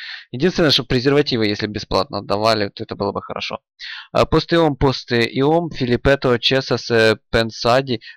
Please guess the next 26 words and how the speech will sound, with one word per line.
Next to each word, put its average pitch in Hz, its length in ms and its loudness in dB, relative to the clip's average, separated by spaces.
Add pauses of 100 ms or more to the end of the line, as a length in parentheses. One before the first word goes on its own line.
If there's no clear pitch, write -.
(120)
при 113 140 2
Хелену. 117 600 2 (260)
Кай 113 240 4 (160)
пли, 127 480 0
кай 113 340 2
пли, 135 380 -2
джуяс, 123 640 0
э, 110 160 2
ка 107 460 2 (360)
ля 110 360 4
кун, 117 380 -2
э, 110 200 2 (120)
эстадон, 120 960 0
кун 117 240 -4
модерна, 113 880 0 (260)
юнулино, 113 840 0
эль 107 180 -2
Бразилио. 110 600 -2 (460)
В 127 60 2
общем, 135 720 2
в-, 117 40 -6
Филипп 165 400 0
стал 143 340 4
забывать 123 520 4
потихоньку 120 600 -4
Елену 170 640 2